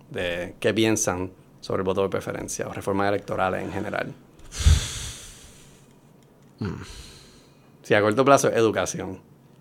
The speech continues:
Speaker 1: Eso es lo más importante que tenemos que hacer.
Speaker 2: Se tiene que
Speaker 1: Si
Speaker 2: convertir
Speaker 1: tienes mejores ideas, nos dejas saber.
Speaker 2: No, no. Yo no soy estratega, eso,
Speaker 1: <laughs>
Speaker 2: porque para mí me vuela la cabeza. Estás bregando con niños de high school. Es guerrilla, es una guerrilla.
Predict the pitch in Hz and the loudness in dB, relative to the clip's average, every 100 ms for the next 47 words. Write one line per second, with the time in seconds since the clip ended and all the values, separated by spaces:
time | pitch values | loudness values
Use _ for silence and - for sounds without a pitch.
0 | - - - - 113 101 95 95 98 92 | -20 -20 -16 -2 2 2 0 -2 -6 -8
1 | 98 101 101 101 98 - - 151 - - | -10 -8 -8 -8 -10 -12 -12 -12 -16 -20
2 | - - - - _ - - _ - - | -20 -20 -20 -20 _ -20 -20 _ -20 -20
3 | - - - - - - - - 113 117 | -20 -20 -20 -20 -20 -20 -12 2 8 8
4 | 123 135 139 120 117 123 127 127 127 123 | 10 10 12 12 12 12 12 12 12 10
5 | 117 139 226 - - - 104 95 101 104 | 10 10 6 0 -6 -2 2 4 6 6
6 | 98 123 120 113 107 135 127 139 156 151 | 8 10 10 8 2 4 8 8 10 8
7 | 143 139 131 139 143 131 170 - 127 131 | 8 6 6 8 10 10 6 6 8 10
8 | 120 123 131 135 131 131 120 127 110 104 | 12 12 12 12 10 10 10 10 6 0
9 | 98 - - - 135 147 156 135 120 113 | -2 -10 -2 6 10 10 10 8 6 4
10 | 117 101 131 113 120 117 104 - - 80 | -2 -4 -2 0 2 4 2 0 -2 -6
11 | 95 104 - - 120 117 131 135 120 151 | -6 -12 -18 0 2 8 8 10 8 8
12 | 120 104 107 127 135 147 131 131 104 | 6 6 4 4 4 4 2 2 0